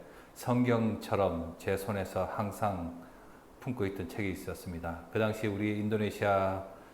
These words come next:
자카르타에 발리 여러 등지에 왔던 젊은 선교사들을 포함해서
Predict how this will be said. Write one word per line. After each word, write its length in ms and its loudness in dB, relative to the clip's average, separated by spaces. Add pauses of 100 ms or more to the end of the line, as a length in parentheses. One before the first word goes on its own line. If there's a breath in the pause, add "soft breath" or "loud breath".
(140 loud breath)
자카르타에 1080 2
발리 680 2 (260 loud breath)
여러 240 4
등지에 260 -2
왔던 400 0
젊은 300 0
선교사들을 720 -2
포함해서 500 -2